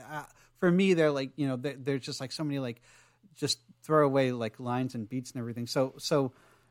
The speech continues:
this felt, uh, like it worked more like a Hollywood film works, and, and for a Hollywood film, it, it's very good. It just doesn't, uh, you know, just,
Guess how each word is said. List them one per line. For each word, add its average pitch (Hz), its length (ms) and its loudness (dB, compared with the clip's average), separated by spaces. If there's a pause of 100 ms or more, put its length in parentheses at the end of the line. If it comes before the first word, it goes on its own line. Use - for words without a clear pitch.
(180)
this 202 240 10
felt, 180 400 4 (240)
uh, 151 220 4 (240)
like 151 220 0
it 156 100 0
worked 147 320 -2
more 143 340 2
like 131 200 0
a 120 40 -10
Hollywood 123 440 0
film 113 280 -8
works, 113 260 -10
and, 139 220 -4
and 143 160 -4
for 143 160 2
a 135 40 2
Hollywood 151 340 4
film, 147 320 -4
it, 147 200 -4
it's 151 180 -8
very 151 280 2
good. 135 240 -2
It 110 160 -10
just 127 200 -16
doesn't, 120 420 -6
uh, 117 260 0
you 143 120 -2
know, 117 60 -2
just, - 220 -12